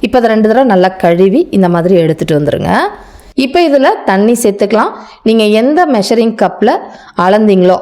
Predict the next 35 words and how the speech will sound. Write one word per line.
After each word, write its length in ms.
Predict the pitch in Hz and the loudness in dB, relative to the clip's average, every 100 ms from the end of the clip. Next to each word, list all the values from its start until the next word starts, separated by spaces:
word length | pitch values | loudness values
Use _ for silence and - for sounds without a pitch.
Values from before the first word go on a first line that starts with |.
| - | 0
அரிசி 320 | 190 220 240 214 | 0 0 2 2
அளந்தீங்களோ, 400 | 180 175 165 294 - 165 | 2 0 0 0 -2 -2
அதே 180 | 170 208 294 - | 2 2 2 0
கப்ல 280 | 196 202 233 | -2 0 0
தண்ணி 220 | - 170 170 | 0 0 0
ஊத்திக்கோங்க. 420 | 160 165 - 160 - - | 0 -2 -2 -2 -2 -4
இப்ப 120 | 208 214 | 0 0
வந்து 160 | 240 | 2
நான் 100 | 233 190 | 2 2
வந்து 140 | 202 440 - - - - | 0 -2 -8 -20 -10 -2
அரை 160 | 208 269 277 | 0 0 0
கப்பு 280 | 262 262 294 214 | -2 -2 0 0
மெஷர்மெண்ட்ல 580 | 190 214 208 180 214 254 175 | 0 0 0 0 0 0 2
அரிசி 280 | 190 190 185 | 0 0 0
எடுத்தேன் 280 | 165 170 165 | 0 -2 0
இல்லையா, 220 | 165 175 - - 170 | 0 0 -2 -4 -2
அதே 220 | 175 233 254 | 2 2 2
இதுல 240 | 202 190 - - - - 226 | 2 0 -4 -10 -16 -8 -2
மூணு 220 | 285 302 - | 0 0 0
கப் 180 | 190 214 | 0 0
அளவுக்கு 300 | 180 165 330 403 165 | 0 0 -2 -2 -2
தண்ணி 180 | 170 160 | -2 -2
சேர்த்துருக்கிறேன். 480 | 156 - - - - 180 | -2 -2 -2 -4 -2 -2
அதாவது 260 | 185 190 302 202 | 0 0 0 2
ஒன்றரை 300 | 190 220 226 202 | 2 0 0 -2
கப் 180 | 180 - 185 | -2 0 0
அளவுக்கு 260 | 165 254 - | 0 -2 -2
தண்ணி 160 | 156 156 | -4 -4
சேர்த்துருக்கிறேன். 580 | - - - - 202 427 - - - - - - - | -6 -6 -6 -2 -2 -4 -8 -20 -20 -20 -20 -20 -4
கூடவே 360 | 302 330 254 359 392 - 247 | 0 2 2 0 -4 -4 0
கால் 300 | 226 269 269 | 2 0 0
கப்புக்கு 260 | 254 294 - 220 | -2 -4 -4 0
குறைவா 320 | 208 220 233 214 | 2 2 0 0
வந்து 160 | 185 277 196 | 0 0 0
நம்ம 220 | 175 | 0